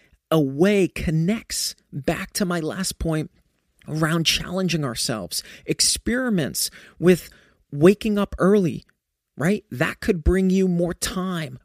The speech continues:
going to bed earlier for better sleep habits, spend your, spending your weekends doing something different, like working on your side hustle or going on an adventure that helps with your mental health.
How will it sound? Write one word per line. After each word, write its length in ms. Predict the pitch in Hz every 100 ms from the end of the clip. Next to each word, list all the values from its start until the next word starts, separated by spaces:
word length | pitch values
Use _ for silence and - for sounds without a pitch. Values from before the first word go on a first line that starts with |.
| -
going 280 | 185 190 208
to 120 | 202
bed 300 | 151 175 180 160
earlier 500 | 165 156 143 117 110
for 200 | - 147
better 300 | 147 160 165
sleep 400 | - 170 185 -
habits, 420 | 170 165 117 -
spend 380 | - 180 208 208
your, 240 | 196 185 - -
spending 260 | - 220 220
your 120 | 208
weekends 560 | 147 151 202 220 170 -
doing 200 | 180 180
something 440 | - 180 180 143 -
different, 520 | 165 196 - 139 - _ _ _ _ -
like 280 | 170 -
working 400 | - 160 170 190
on 160 | 185 180
your 120 | 175
side 380 | 160 - - 180
hustle 460 | - - - 78 - - -
or 200 | 175 185
going 500 | 156 170 185 202 196
on 220 | - 180
an 100 | 180
adventure 580 | 156 143 160 165 190 160 - - _
that 160 | 165 -
helps 300 | 170 - 160
with 160 | 165
your 100 | 160
mental 380 | 147 147 147 131
health. 520 | 139 147 139 - _